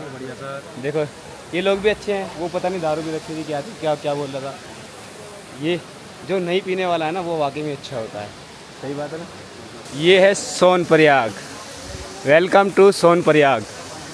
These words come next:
Speaker 2: ये night का view है, इसलिए night में आया कि night का view आपको दिखा सकूं, जहां आपकी नज़र जाएगी होटल, होटल, होटल। यहाँ से देखो भाई साहब, पूरी मार्केट दिखाई देगी आपको। ये देखो,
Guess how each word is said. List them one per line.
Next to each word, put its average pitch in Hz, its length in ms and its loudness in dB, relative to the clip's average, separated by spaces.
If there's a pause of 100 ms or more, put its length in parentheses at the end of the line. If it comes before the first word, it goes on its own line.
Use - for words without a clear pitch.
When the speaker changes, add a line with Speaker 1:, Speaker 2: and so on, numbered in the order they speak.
(300)
Speaker 2:
ये 175 120 8
night 170 320 4
का 196 120 6
view 170 200 4
है, 180 220 6
इसलिए 202 360 6
night 196 280 6
में 190 140 4
आया 160 200 2
कि 185 140 2
night 165 280 4
का 185 120 6
view 175 200 8
आपको 170 280 4
दिखा 160 280 4
सकूं, 175 260 4 (800)
जहां 196 200 6
आपकी 196 280 2
नज़र 190 200 8
जाएगी 180 320 6
होटल, 165 440 4 (500)
होटल, 180 420 6 (540)
होटल। 156 380 6 (420)
यहाँ 170 300 4
से 196 140 6
देखो 165 280 4
भाई 151 140 6
साहब, 156 200 2 (480)
पूरी 170 200 2
मार्केट 160 320 4
दिखाई 151 260 2
देगी 147 280 2
आपको। 147 280 -2 (880)
ये 127 80 -4
देखो, 110 260 -4